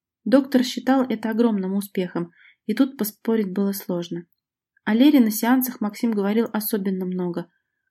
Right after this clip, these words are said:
но после возвращения из Неаполя не сказал ни слова, поставив табу на обсуждение этой темы. Глеб Васильевич считал решение Максима неверным,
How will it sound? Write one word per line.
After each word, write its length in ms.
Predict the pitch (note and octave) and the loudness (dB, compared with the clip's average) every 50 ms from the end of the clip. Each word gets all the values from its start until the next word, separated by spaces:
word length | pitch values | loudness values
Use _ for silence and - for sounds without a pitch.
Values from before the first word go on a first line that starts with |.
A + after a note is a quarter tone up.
| _ _ | _ _
но 140 | A3+ A3+ G#3+ | -4 -2 2
после 280 | A#3+ B3+ B3+ B3+ B3 A3+ | 4 4 4 6 4 2
возвращения 680 | G#3+ G#3+ A3 A3+ G#3+ - - A#3 A3 G#3 G3+ - - | 2 2 0 0 -2 -2 0 0 0 0 0 0 -2
из 120 | G3+ G3+ | -2 0
Неаполя 380 | G#3+ A#3 B3 C4+ C4 - G#3 G3+ | 2 2 2 2 2 0 0 0
не 120 | G3 G3 | 0 -2
сказал 360 | G3 - - G3 G3+ G#3+ G#3+ | -2 -4 -4 -4 -2 0 0
ни 120 | G#3+ G#3+ G#3+ | 0 0 -2
слова, 440 | G#3+ - G3+ F#3 F3 E3+ F3 F3 - _ _ - | -2 -4 -6 -4 -4 -6 -8 -8 -12 _ _ -6
поставив 480 | G3 G3+ G3 - G3+ G3 G3 G3 G3 | -6 -4 -2 -2 0 0 -2 -2 -4
табу 260 | - G3 F#3+ F#3+ A3 A#3+ A#3+ | -6 -6 -4 -2 -2 0 0
на 100 | G#3+ F#3+ | 0 -2
обсуждение 640 | F3+ - - F#3 F#3 F3+ G3 G#3+ G#3+ G#3 G3 F#3+ G3 G3 | -4 -6 -8 -8 -6 -4 -2 -2 0 0 -2 -2 -4 -4
этой 160 | G3 G3+ G3 | -6 -6 -6
темы. 420 | G3 - - F3+ F3 E3+ F3 F3 _ _ _ _ _ _ _ _ _ _ | -6 -6 -6 -4 -4 -6 -6 -8 _ _ _ _ _ _ _ _ _ _
Глеб 300 | - A3 A#3+ C4 B3+ B3+ | 2 6 6 6 6 6
Васильевич 420 | B3+ B3+ B3+ - C#4+ C4+ B3 A3 - | 4 2 2 2 2 2 2 2 2
считал 360 | - - G#3+ G#3+ A3+ A3+ A3 | -2 -4 -2 0 0 0 0
решение 440 | G#3+ G#3+ G#3+ - A#3 A3 G#3+ G#3+ G#3+ | 0 -2 -2 -2 -4 -2 -2 0 0
Максима 420 | G#3+ G#3+ G#3+ - - B3 A#3 A3+ | 0 -2 -2 -2 0 0 0 2
неверным, 640 | A3 A3+ A3 G#3+ G3 F#3 F3+ F3 F3 F3 E3+ E3+ | 0 -2 -2 -2 0 0 0 -2 -2 -4 -4 -8